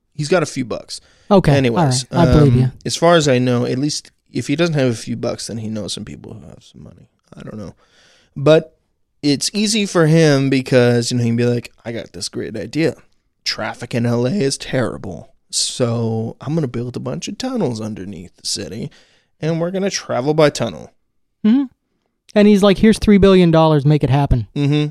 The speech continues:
Speaker 1: And he's like, "Oh, and, oh, earthquake." Yeah, I, I, the big, the, the famous, uh, Joe Rogan podcast of
Speaker 2: Mm-hmm.
Speaker 1: his, he was talking where he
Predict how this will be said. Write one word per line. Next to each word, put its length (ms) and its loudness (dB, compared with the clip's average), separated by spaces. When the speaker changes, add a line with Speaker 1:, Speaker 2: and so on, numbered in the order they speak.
Speaker 1:
And 140 4
he's 120 4
like, 260 4
"Oh, 280 4
and, 400 0
oh, 300 2
earthquake." 420 0
Yeah, 200 0
I, 60 -4
I, 400 -10
the 80 -4
big, 380 -2
the, 180 -6
the 100 -4
famous, 560 -2
uh, 260 -6
Joe 280 0
Rogan 420 -2
podcast 880 -2
of 160 -2
Speaker 2:
Mm-hmm. 80 2
Speaker 1:
his, 260 0
he 100 -2
was 160 0
talking 380 -2
where 140 2
he 180 -4